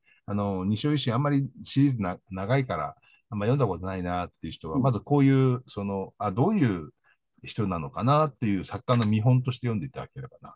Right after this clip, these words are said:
Speaker 1: と思いました。
Speaker 2: うん。
Speaker 1: うん。まあ、大変面白いので、ジャ-、ジャンルはともかくとして、あの、ここから、で、こういう、なんていうんですかね、作品で、あの、都市小説でエスエフってあるじゃないですか。
Speaker 2: はい、はい。
Speaker 1: うん。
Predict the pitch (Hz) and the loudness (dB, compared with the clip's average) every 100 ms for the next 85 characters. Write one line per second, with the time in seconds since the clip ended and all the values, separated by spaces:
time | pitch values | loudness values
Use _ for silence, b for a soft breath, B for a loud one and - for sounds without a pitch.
0 | _ - - _ - - - - - - | _ -20 -20 _ -20 -20 -20 -18 -10 -10
1 | 95 - - 104 _ - 95 78 B B | -10 -14 -18 -18 _ -4 -4 -6 B B
2 | B B B _ _ _ - - 110 107 | B B B _ _ _ -4 -4 -2 0
3 | 104 87 101 107 110 135 104 78 78 - | 0 -2 -2 0 4 6 4 2 -10 0
4 | 131 120 101 170 185 151 165 185 170 113 | 2 4 4 6 6 6 6 6 4 2
5 | - 98 - 98 87 B 123 113 110 107 | -4 -10 -4 -4 -4 B -14 -4 0 2
6 | 104 101 95 92 87 - 98 90 98 95 | 4 2 2 -2 -8 -10 -10 -6 -4 -2
7 | 127 - 269 294 285 208 - - 170 185 | -2 -2 0 2 2 0 -4 -10 -6 -4
8 | 127 90 - 80 82 - 104 - 113 117 | -6 -8 -10 -12 -12 -10 -8 -4 -2 0
9 | 117 120 117 b b b _ 104 101 98 | 4 4 4 b b b _ -4 -2 -2
10 | 95 95 92 - 139 143 254 285 285 185 | -2 -4 -6 -2 0 0 -2 0 0 0
11 | 123 92 85 76 - 117 101 101 104 127 | 0 -2 -6 -6 -6 -4 -4 -2 0 2
12 | 87 71 71 71 - - _ _ - 185 | 0 -6 -10 -16 -14 -16 _ _ 0 0
13 | - 135 95 82 | 2 -4 -6 -12